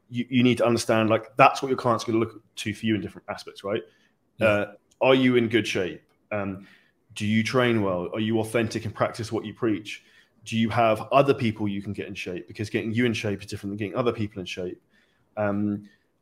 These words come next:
Speaker 1: and how you conduct yourself. Like, do you carry yourself in a professional manner? So, like, one of the things that I've been told before is that I,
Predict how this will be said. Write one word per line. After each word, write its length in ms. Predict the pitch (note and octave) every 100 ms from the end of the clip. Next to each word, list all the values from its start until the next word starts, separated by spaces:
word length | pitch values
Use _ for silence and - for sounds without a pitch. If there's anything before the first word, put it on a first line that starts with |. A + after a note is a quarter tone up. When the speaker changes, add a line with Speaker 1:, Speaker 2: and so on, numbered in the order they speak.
| -
Speaker 1:
and 80 | G#2
how 120 | C#3+
you 100 | C#3
conduct 360 | A2+ A#2+ D3 -
yourself. 480 | G#2 F#2+ D2+ - A2
Like, 180 | G#2+
do 120 | - A#2+
you 80 |
carry 280 | A2 B2 A#2+
yourself 300 | A2+ A#2 G#2
in 60 | G#2+
a 20 |
professional 480 | G#2+ F#2+ G#2+ - A2
manner? 320 | A2+ G#2 F#2+
So, 140 | -
like, 240 | G#2 G#2 A2+
one 120 | A#2
of 80 | G#2+
the 60 |
things 240 | A2+ G#2+ G2
that 200 | A2 G2+ - _ _ _ -
I've 120 | G#2
been 80 | G2+
told 220 | A2 G2+
before 240 | - A2 G2+
is 80 | G#2+
that 100 | F#2
I, 460 | G#2+ G2+ G2 G2